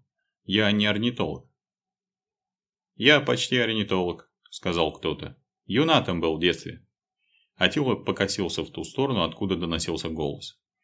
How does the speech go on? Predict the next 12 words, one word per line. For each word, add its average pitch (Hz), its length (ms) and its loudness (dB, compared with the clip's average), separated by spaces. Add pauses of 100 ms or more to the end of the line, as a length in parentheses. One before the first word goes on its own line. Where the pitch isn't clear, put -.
(320)
Боец 98 400 4
был 82 220 0
в - 20 -4
маске 123 340 0
со 92 140 -2
стилизованным 110 840 -2
изображением 90 680 -2
птичьего 82 480 -6
клюва. - 420 -8 (1600)
«Есть 85 440 2
идеи, 90 300 2
птица?» - 500 -6